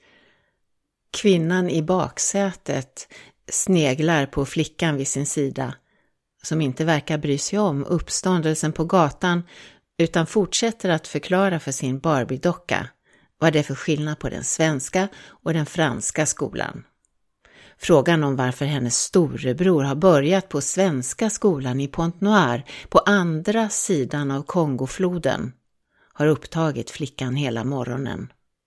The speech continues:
Kerstin lyssnar bara med ett halvt öra till vad dottern säger till dockan,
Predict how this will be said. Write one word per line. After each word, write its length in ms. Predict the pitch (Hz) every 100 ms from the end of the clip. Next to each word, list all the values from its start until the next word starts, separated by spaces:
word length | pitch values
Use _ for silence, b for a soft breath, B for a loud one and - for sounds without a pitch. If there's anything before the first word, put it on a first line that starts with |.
| _ _ _ B B B B B B
Kerstin 500 | - 135 - - 131
lyssnar 340 | 131 123 139
bara 260 | 139 143 139
med 100 | 147
ett 100 | 147
halvt 440 | - 170 151 -
öra 340 | 180 165 160 170
till 160 | -
vad 140 | 160 165
dottern 460 | 185 - - 175
säger 460 | 170 - 185 180 165
till 220 | - 160
dockan, 460 | 175 170 - 175